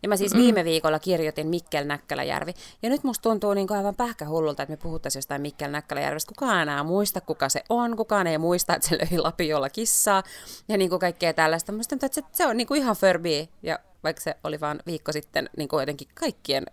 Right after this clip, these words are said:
Speaker 1: tärkein puheenaihe.
Speaker 2: Joo, ja se tahti on todella, todella kova kyllä tällä hetkellä ja huomaa siitä. Mut esimerkiksi tästä leijona-meiningistäkin, että vuonna yhdeksänkymmentäviisi varmasti sitä puhuttiin koko kesä,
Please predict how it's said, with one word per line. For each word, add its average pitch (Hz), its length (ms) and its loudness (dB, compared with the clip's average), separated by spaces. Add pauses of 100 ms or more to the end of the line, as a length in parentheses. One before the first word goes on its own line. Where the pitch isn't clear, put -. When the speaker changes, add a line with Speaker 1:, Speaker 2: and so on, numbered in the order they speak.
Speaker 1:
tärkein 135 440 -2
puheenaihe. 160 600 -10 (1040)
Speaker 2:
Joo, 165 240 6 (100)
ja 143 100 6
se 165 180 6 (140)
tahti - 380 4
on 135 300 4
todella, 117 320 2
todella 113 300 0
kova 117 260 -2
kyllä 120 180 -2
tällä 120 200 0
hetkellä 120 340 -2
ja 117 120 2
huomaa 135 320 4
siitä. 117 280 2 (680)
Mut - 200 6
esimerkiksi 131 460 4
tästä 117 200 4
leijona-meiningistäkin, 120 1400 6
että - 140 -2
vuonna 127 220 6
yhdeksänkymmentäviisi 139 760 4 (520)
varmasti 135 420 6
sitä - 320 4 (340)
puhuttiin 131 500 4
koko - 260 4
kesä, - 420 4